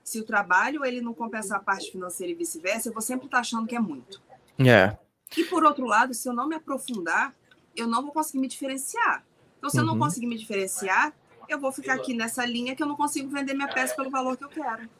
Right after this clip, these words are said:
Speaker 2: E tem que achar o público certo mesmo. Parece balela, ó, clichê de novo. O Fábio ou qualquer pessoa vai falar, Ai, você está oferecendo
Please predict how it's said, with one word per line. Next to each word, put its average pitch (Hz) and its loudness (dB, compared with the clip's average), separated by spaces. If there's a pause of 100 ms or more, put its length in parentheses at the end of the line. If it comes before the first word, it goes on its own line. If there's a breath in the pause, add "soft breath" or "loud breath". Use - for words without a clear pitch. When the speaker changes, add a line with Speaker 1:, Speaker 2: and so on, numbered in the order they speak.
Speaker 2:
E - 12
tem 185 12
que 202 12
achar 233 12
o 339 12
público 247 12
certo 127 12
mesmo. 113 12
Parece 175 12
balela, 156 12
ó, 170 12
clichê 175 6
de 151 2
novo. 170 6
O 139 -6
Fábio 143 2
ou 143 2
qualquer 151 -2
pessoa 151 -4
vai 143 0
falar, 156 0
Ai, 185 -2 (600 soft breath)
você 190 2
está - 0
oferecendo 180 0